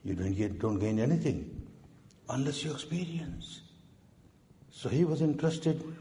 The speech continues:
in teaching people to experience the truth, experience the truth within yourself. And that gave a solution to come out of all the miseries, all the miseries.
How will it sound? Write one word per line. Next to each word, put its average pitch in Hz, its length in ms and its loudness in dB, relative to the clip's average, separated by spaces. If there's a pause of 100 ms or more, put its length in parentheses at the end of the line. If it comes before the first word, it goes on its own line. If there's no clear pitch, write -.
(1040)
in 131 220 2
teaching 160 340 2
people 160 280 2
to 160 160 0
experience 175 960 -2
the 139 80 -4 (180)
truth, - 220 -6 (760)
experience - 640 -2
the - 100 -4
truth - 300 -6
within 101 180 -4
yourself. - 580 -8 (1600)
And 107 220 4
that 143 260 0
gave 135 160 2
a 131 80 4
solution - 880 -6 (800)
to 120 100 -2
come 117 220 -2
out 110 260 -4
of 95 140 -8
all 104 200 -6
the 95 160 -8
miseries, - 840 -12 (680)
all 117 320 -2
the 104 140 -6
miseries. - 960 -14